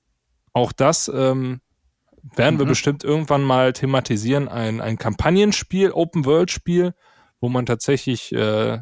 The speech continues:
Speaker 1: dreißig bis fünfzig Stunden an einem Kapitel sitzt und fünf Kapitel sind drin. Das erste haben wir tatsächlich schon innerhalb kürzester Zeit abgeschlossen.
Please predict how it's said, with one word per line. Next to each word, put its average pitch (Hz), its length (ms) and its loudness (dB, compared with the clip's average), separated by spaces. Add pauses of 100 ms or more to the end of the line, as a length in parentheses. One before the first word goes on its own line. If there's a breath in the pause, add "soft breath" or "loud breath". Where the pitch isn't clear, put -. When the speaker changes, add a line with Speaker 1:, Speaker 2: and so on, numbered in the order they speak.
(120)
Speaker 1:
dreißig 131 420 -2
bis - 140 -6
fünfzig 147 400 -6
Stunden 139 300 -2
an 113 100 -4
einem 127 220 -2
Kapitel 170 420 -2
sitzt 185 420 -2 (360 loud breath)
und 127 160 -2
fünf 147 240 0
Kapitel 135 340 2
sind 113 260 0
drin. 170 160 2
Das 147 140 2
erste 139 320 0
haben 127 140 2
wir 123 80 0
tatsächlich - 560 -2
schon 113 200 0
innerhalb 107 300 -2
kürzester - 560 -4
Zeit 98 220 -6
abgeschlossen. 156 580 -6